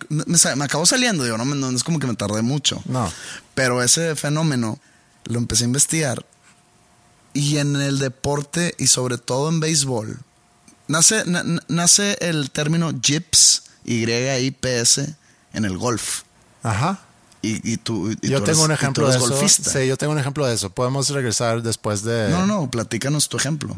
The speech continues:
Speaker 2: Eh, yo de joven era muy bueno para jugar golf. O sea, era muy buen golfista, pero estoy hablando de que cuando tenía diez, once, doce años.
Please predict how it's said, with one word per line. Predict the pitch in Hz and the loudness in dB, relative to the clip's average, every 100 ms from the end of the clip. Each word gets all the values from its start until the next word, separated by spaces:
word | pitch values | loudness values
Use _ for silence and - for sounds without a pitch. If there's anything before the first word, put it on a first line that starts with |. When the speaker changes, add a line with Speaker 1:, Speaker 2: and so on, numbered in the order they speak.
| 120 | -4
Speaker 2:
Eh, | 147 143 147 - | 0 2 2 -2
yo | - 139 147 165 | -2 2 2 2
de | 175 | 0
joven | - 143 147 | 0 0 0
era | 143 127 | 0 0
muy | 135 139 143 | 0 2 2
bueno | 131 120 98 - _ _ _ _ _ - | 2 0 -2 -10 _ _ _ _ _ -6
para | 110 | -4
jugar | 104 104 | 0 0
golf. | 107 104 - - _ _ _ | 0 -2 -4 -10 _ _ _
O | |
sea, | 110 | -2
era | 107 117 | 0 0
muy | 127 127 | 0 0
buen | 123 | 0
golfista, | 123 113 117 104 - | -2 -2 -2 -4 -4
pero | - 107 | -4 -2
estoy | 107 110 | 0 0
hablando | 123 127 120 131 | 2 2 0 0
de | 127 | -2
que | 107 | -4
cuando | 113 101 | -4 -2
tenía | - 101 110 | -2 -2 -2
diez, | 117 110 113 - | 0 0 0 0
once, | 107 110 104 107 | -2 -2 -2 -2
doce | 92 104 104 - 104 | -2 -2 0 0 0
años. | 98 101 85 - | -2 -2 -4 -6